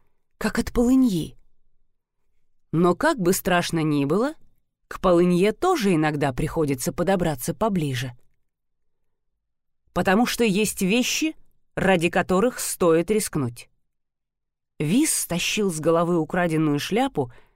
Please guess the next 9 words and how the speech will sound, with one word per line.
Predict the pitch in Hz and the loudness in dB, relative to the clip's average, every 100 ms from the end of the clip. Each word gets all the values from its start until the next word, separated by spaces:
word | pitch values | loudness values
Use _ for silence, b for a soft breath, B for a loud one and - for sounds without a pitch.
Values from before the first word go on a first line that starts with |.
| b _ _ - | b _ _ -2
и | 220 | -2
впервые | 214 233 233 247 330 277 | 0 2 2 2 2 0
сам | - 262 277 302 | 0 0 2 2
взглянул | 214 196 220 214 254 262 | 0 0 0 2 2 2
на | 214 | 2
кланяющиеся | 196 196 226 247 226 208 - 196 180 196 | 0 0 2 2 0 -2 -2 -2 0 -2
друг | 180 185 160 | 0 0 0
другу | 196 220 202 | 0 2 0
вершины. | 175 170 - 247 208 131 | 0 -2 -2 -2 0 -2